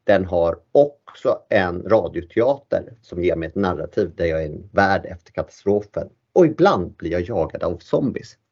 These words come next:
Och just det bara att man hör en zombie flåsa en i nacken gör ju att jag springer fortare och då får jag springa intervaller. Alltså, alla de här sakerna du lägger på en historia. Ja, det tror jag är den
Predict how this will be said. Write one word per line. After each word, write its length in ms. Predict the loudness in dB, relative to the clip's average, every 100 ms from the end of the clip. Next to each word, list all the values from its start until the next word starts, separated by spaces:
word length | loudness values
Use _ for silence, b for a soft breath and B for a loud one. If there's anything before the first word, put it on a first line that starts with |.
| _ _ _ _ _ _ _ _ _ _ _ _ _ _ _ _ 2
Och 140 | 4
just 240 | 6 4 4
det 120 | 6
bara 140 | 6
att 140 | 4 2
man 200 | 0 2
hör 280 | 6 6 6
en 140 | 0
zombie 320 | -2 -4 -4
flåsa 520 | -8 -4 -4 -4 -2
en 260 | -2 -2 -8
i 280 | -4 -2 0
nacken 560 | -2 -4 -6 -2 0 -2 -4
gör 260 | 2 2
ju 60 | 2
att 200 | -2 -2
jag 240 | -2 -2
springer 420 | -8 -8 -6 -4 -6
fortare 520 | -6 -8 -2 0 0
och 200 | 0 -2
då 60 |
får 140 | -2 0
jag 80 | 0
springa 260 | -2 -2
intervaller. 680 | -2 -2 -2 -2 -2 -8 -10 _ _ _ _ _ _ _ b b b b 0
Alltså, 200 | 2 2 -4 _ _ _ _ 4
alla 220 | 6 6
de 80 | 6
här 120 | 2
sakerna 300 | 0 -6 -2
du 100 | -2
lägger 220 | -2 -4
på 220 | -6 -2 -2
en 80 |
historia. 640 | -4 -8 -2 -2 -2 -10 -16 _ -2
Ja, 80 | 0
det 260 | 2 0
tror 200 | 2 2
jag 80 | 2
är 40 |
den 180 | 2 -6